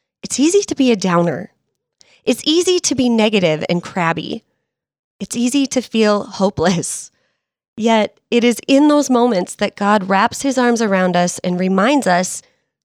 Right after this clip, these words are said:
to take another peek. Walk away from our agendas, our broken hearts, and our weary feelings so we can look at things from his perspective. Even in our darkest moments, he has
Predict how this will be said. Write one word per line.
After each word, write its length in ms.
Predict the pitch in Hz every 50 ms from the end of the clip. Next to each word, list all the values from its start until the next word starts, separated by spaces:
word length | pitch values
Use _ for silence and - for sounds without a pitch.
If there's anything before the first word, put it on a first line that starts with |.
| _ -
to 100 | - -
take 280 | - 208 202 214 -
another 280 | 247 240 233 226 226 208
peek. 540 | - - 226 233 196 - _ - - _ _ _ _ _ _ _ _ _ _ _ _ _ _ _ _ -
Walk 360 | 175 190 233 262 311 - -
away 320 | 311 285 240 262 254 277
from 200 | 285 - 294 277
our 140 | 269 254 240
agendas, 760 | 226 220 185 - 190 175 175 170 160 156 160 170 - - - _ _ _ _ _ _ _ -
our 100 | 190 180
broken 380 | - 196 196 208 - 233 220
hearts, 680 | 208 - 196 185 170 175 - _ - - - - - - _ _ _ _ _ _ _ _ _ _ -
and 100 | - 226
our 120 | 226 233 220
weary 380 | 208 226 226 254 285 302 269
feelings 580 | - - - 233 233 247 240 202 180 175 175 -
so 140 | - - 208
we 100 | 208 214
can 220 | - - 226 214
look 160 | 220 247 -
at 120 | 277 254 -
things 300 | - 208 208 202 - -
from 160 | - 185 180
his 240 | 170 214 247 247 -
perspective. 720 | - 202 180 - - 151 160 - - - - - - _ _ _ _ _ _ _ _ _ _ _ _ _ _ _ _ _ _ _ -
Even 320 | 254 262 302 294 349 330
in 100 | 320 311
our 160 | 294 269 254 220
darkest 500 | 180 - 202 214 226 - 269 254 - -
moments, 600 | 220 208 202 202 190 - - - - - - - _ _ _ _ _ _ _ -
he 160 | - 277 247
has 120 | 277 226